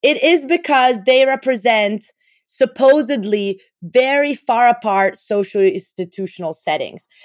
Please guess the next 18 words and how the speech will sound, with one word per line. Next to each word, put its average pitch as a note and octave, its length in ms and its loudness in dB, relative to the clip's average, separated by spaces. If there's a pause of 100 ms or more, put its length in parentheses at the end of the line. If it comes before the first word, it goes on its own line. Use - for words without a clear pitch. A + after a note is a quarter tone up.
and A3+ 100 0
also C#4+ 340 -2
very B3+ 300 0
far A3 240 0
apart G#3 360 -2
ideologies. E3+ 920 -4 (260)
Why? F#3 500 0 (260)
Because B3 500 0
we C4 160 -6
have A#3 460 0
the A3+ 80 0
cradle B3 760 0
of G3 440 0 (580)
liberal A#3 500 2
parliamentary G#3 720 -2
democracy, F3+ 920 -4
Great D#3+ 280 -4
Britain, G3 560 -10